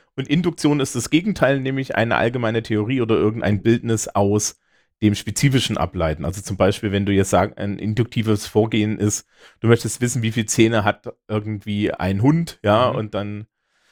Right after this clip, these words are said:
Speaker 1: zählst du halt mal die Zähne vom Hund. Ja, das ist ein induktives Vorgehen.
Speaker 2: Ja.
Speaker 1: Und, und dann zählst du ganz viele Zähne von dem Hund und dann machst du einen Durchschnitts-, dann hat der Hund eine Durchschnittszahnzahl. Oder
Speaker 2: Das
Speaker 1: so.
Speaker 2: ist so wie die, das ist, das ist, wie diese neuro-, neuronalen Netze funktionieren, die Menschen erzeugen.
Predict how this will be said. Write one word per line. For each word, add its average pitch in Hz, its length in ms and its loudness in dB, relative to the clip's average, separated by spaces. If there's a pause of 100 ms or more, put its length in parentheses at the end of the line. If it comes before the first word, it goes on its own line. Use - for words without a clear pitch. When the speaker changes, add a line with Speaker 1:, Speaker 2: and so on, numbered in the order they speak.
(200)
Speaker 1:
zählst 110 340 0
du 98 80 -4
halt 104 140 -2
mal 98 140 -2
die 95 120 -6
Zähne 101 260 -2
vom 87 160 -8
Hund. 101 300 -8 (100)
Ja, 92 140 -2
das 95 100 -4
ist - 60 -16
ein 85 80 -6
induktives 95 500 -8
Vorgehen. 87 460 -4 (180)
Speaker 2:
Ja. 104 140 -6 (180)
Speaker 1:
Und, 104 360 -2
und 98 440 -6
dann 101 160 0
zählst 110 220 2
du 107 60 -4
ganz 95 180 -4
viele 117 180 -2
Zähne 104 240 0
von 101 140 -2
dem 98 120 -2
Hund 101 220 -4
und 87 140 -4
dann 87 160 -2
machst 90 180 -4
du 95 40 -2
einen 87 100 -4
Durchschnitts-, 95 400 -4
dann 90 240 0
hat 90 100 0
der 92 80 0
Hund 95 160 -2
eine 82 160 -4
Durchschnittszahnzahl. - 880 -4 (680)
Oder 85 140 -4
Speaker 2:
Das 80 80 -2
Speaker 1:
so. - 40 -6
Speaker 2:
ist - 60 -4
so 151 140 2
wie 147 80 2
die, 143 180 -2
das 131 180 -2
ist, 160 160 -2
das 131 100 -2
ist, 160 200 -6
wie 156 80 4
diese 147 180 2
neuro-, 131 280 0
neuronalen 123 580 0
Netze 120 640 -2
funktionieren, 107 720 0
die 104 80 0
Menschen 101 400 -2
erzeugen. 92 560 -8